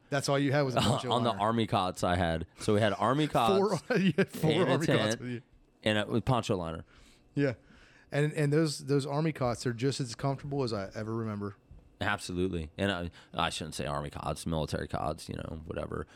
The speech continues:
Speaker 2: But, uh, I, I wanna, I wanna say a special,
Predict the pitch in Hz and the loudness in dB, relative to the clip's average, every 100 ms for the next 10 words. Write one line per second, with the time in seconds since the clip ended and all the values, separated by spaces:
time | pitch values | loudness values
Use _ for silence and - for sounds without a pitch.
0 | - _ - 92 78 76 76 73 _ _ | -20 _ 0 2 2 0 -2 -6 _ _
1 | _ _ _ - 101 98 95 101 104 117 | _ _ _ -4 -2 0 2 2 2 2
2 | 98 - 110 107 - 147 147 - 98 | 0 0 2 2 0 2 2 2 2